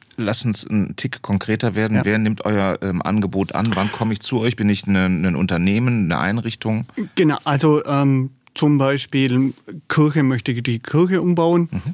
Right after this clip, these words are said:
Speaker 2: dann kommen die auf uns zu, ähm, „Kann da mal jemand vorbeikommen?“ „Ja, mach mal.“ Oder Kommune zum Beispiel in Oberschwaben, dann sagt man, „Ja, okay, rufen wir unseren Botschafter Barrierefreiheit in Oberschwaben an.“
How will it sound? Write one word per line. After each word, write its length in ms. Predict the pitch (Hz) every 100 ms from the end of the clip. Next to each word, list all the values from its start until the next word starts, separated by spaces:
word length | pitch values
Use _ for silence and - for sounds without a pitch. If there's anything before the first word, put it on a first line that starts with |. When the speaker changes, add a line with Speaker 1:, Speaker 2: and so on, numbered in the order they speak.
| -
Speaker 2:
dann 300 | 135 131 127
kommen 260 | 127 131 120
die 120 | 120
auf 200 | 113 113
uns 200 | 110 -
zu, 280 | - 180 180 - - -
ähm, 280 | 131 135 127
„Kann 200 | - 131
da 80 | 127
mal 160 | 127
jemand 320 | 120 117 113 107
vorbeikommen?“ 720 | 113 127 147 - 147 143 135 - -
„Ja, 260 | - 117 120
mach 280 | 117 139 -
mal.“ 140 | 143
Oder 300 | 135 123 123
Kommune 480 | 113 123 120 151 147
zum 180 | - 123
Beispiel 460 | 123 123 - 113 113
in 100 | 110
Oberschwaben, 680 | 147 160 151 151 147 143
dann 120 | 123 110
sagt 220 | 113 113
man, 100 | 120
„Ja, 160 | 131
okay, 280 | 147 - 139
rufen 280 | 139 123 120
wir 80 | 120
unseren 300 | 123 117 110 - - -
Botschafter 460 | - 143 143 131 -
Barrierefreiheit 840 | 117 113 120 139 139 139 127 123
in 100 | 117
Oberschwaben 640 | 117 143 156 - 139 139
an.“ 140 | 139